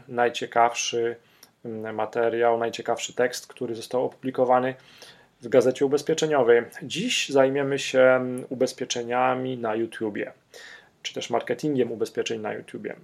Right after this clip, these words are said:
Tydzień temu bowiem, y, mówiłem o tym, jak Compensa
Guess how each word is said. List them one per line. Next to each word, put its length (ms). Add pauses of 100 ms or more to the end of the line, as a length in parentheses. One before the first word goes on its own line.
(280)
Tydzień 320
temu 300
bowiem, 560
y, 280
mówiłem 420
o 100
tym, 240
jak 400 (120)
Compensa 760